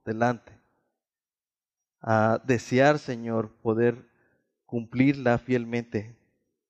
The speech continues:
Reconocemos, Padre, que a veces nuestros propios pecados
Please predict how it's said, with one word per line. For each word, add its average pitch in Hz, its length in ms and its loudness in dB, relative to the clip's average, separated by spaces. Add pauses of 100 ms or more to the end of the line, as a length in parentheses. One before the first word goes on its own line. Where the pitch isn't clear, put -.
(260)
Reconocemos, 120 680 -4
Padre, 127 300 2
que 120 140 -4
a - 20 0
veces 120 400 -4
nuestros 113 380 -12
propios 131 440 -4
pecados 135 800 0